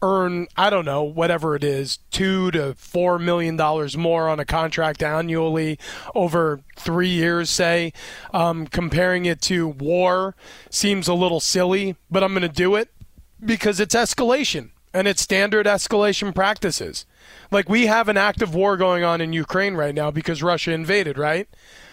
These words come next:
Well, it wasn't like it just happened out of nowhere. You know, there was geopoli-, geopolitics in play for years and years and years.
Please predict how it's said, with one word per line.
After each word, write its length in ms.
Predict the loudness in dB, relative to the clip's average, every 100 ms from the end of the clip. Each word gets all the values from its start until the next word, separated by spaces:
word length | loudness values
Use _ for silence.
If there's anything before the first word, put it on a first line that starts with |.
| -18 0
Well, 160 | 2 4
it 60 |
wasn't 280 | 2 2 2
like 220 | 2 2
it 100 | -2
just 220 | 0 0
happened 360 | 2 0 0 2
out 180 | 2 0
of 260 | -4 -8
nowhere. 760 | -10 -2 0 0 0 -6 -8 -14 -20 _ -20 -20 -20 _
You 140 | -2 0
know, 120 | 2
there 140 | 2
was 240 | 2 0 -2
geopoli-, 680 | 0 0 2 0 2 2 0 -6
geopolitics 960 | -2 2 2 2 0 2 0 0 -2 0
in 140 | -4 -2
play 240 | 0 0
for 220 | 0 -4
years 440 | -6 -2 0 0 -2
and 140 | -2
years 240 | 0 0
and 140 | -2 -4
years. 400 | -2 -4 -6